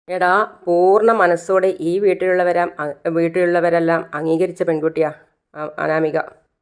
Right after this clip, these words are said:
അതുകൊണ്ട് തന്നെ അവൾക്ക് അതിൻ്റേതായ സ്നേഹവും കിട്ടും. അത് തന്നെ വലിയ ആശ്വാസാ." "ആ, എടാ, നീ പറഞ്ഞ പോലെ എനിക്കിപ്പോൾ നയനയോട് വലിയ എതിർപ്പൊന്നുമില്ല. അവളെ ഞാൻ ഭാര്യയായി കാണുന്നുമുണ്ട്. എങ്കിലും മനസ്സമാധാനത്തോടെ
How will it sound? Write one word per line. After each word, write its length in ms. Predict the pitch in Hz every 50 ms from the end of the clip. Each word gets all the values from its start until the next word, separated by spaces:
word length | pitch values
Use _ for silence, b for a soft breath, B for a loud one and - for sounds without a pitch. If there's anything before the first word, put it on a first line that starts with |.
| _ _ _ _ -
അതുകൊണ്ട് 360 | 180 175 202 202 226 226 233 220
തന്നെ 280 | 214 185 160 165 160 151 - -
അവൾക്ക് 320 | - 175 175 175 170 180 180 175 -
അതിൻ്റേതായ 500 | 160 170 175 180 190 202 202 208 202 196 190
സ്നേഹവും 420 | 196 196 180 175 175 175 202 226
കിട്ടും. 260 | 220 202 - - 107 - - _ _ _ _ _ _ _ _ _ _ _ _ _ _ _ _ -
അത് 260 | - 185 190 196 202 214
തന്നെ 260 | 214 233 214 202 190 180 - -
വലിയ 360 | 180 170 170 185 196 214 214
ആശ്വാസാ." 480 | 180 156 - - 170 147 - - 151 147 - _ _ _ _ _ _ _ _ _ _ _ _ _ _ _ _ _ _ _ -
"ആ, 60 | - - - - -
എടാ, 220 | 185 180 180 190 185 - - -
നീ 120 | 180 185 180
പറഞ്ഞ 360 | 180 202 196 190 190 190 196 196
പോലെ 280 | 196 196 190 202 202 202 196 202
എനിക്കിപ്പോൾ 440 | - 175 170 170 190 190 190 196 202 202 - -
നയനയോട് 460 | 175 165 165 165 175 190 196 196 202
വലിയ 340 | 202 196 170 165 170 196 220
എതിർപ്പൊന്നുമില്ല. 600 | 214 196 214 208 208 233 240 262 262 240 196 151 135 - - _ _ _ _ _ _ _ _ _ _ _ _ _ _ _ - -
അവളെ 240 | 202 202 208 208
ഞാൻ 180 | 214 220 214 226
ഭാര്യയായി 440 | 214 208 208 202 202 214 220 226 240
കാണുന്നുമുണ്ട്. 580 | 233 226 208 208 220 226 233 277 339 247 180 - - - - _ _ _ _ -
എങ്കിലും 420 | 185 185 196 190 202 185 185 185 180 170 b b b b b b b _ -
മനസ്സമാധാനത്തോടെ 920 | 208 196 202 196 202 220 220 226 226 220 220 220 220 214 208 214 202 196 190